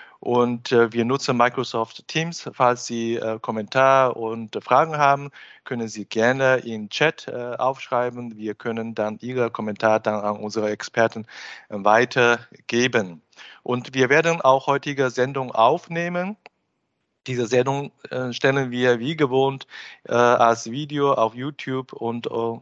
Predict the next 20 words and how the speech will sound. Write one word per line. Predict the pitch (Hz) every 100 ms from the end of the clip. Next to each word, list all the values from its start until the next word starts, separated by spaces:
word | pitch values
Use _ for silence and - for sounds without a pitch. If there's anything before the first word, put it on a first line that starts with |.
| _
und | 147 160 - 123
auch | 120 -
als | 113 110
Podcast | - 123 - 110 107 - - - -
Ihnen | 110 104 107
zur | - 113 101
Verfügung. | 104 - 123 113 92 82 - - - - - _ _
Ähm, | 123 127 131 127 131 135
ja, | 117 90 _
zum | - 123 123 -
Thema | 135 127 117
China, | - 147 151 147
Ihr | 127 135
Produkt | - 113 135
für | -
China | 107 120 131 131 131
und, | 117 117 117 - -
äh, | 107 110 107
den | 107 104 95
Weltmarkt. | 101 107 135 - 107 120 160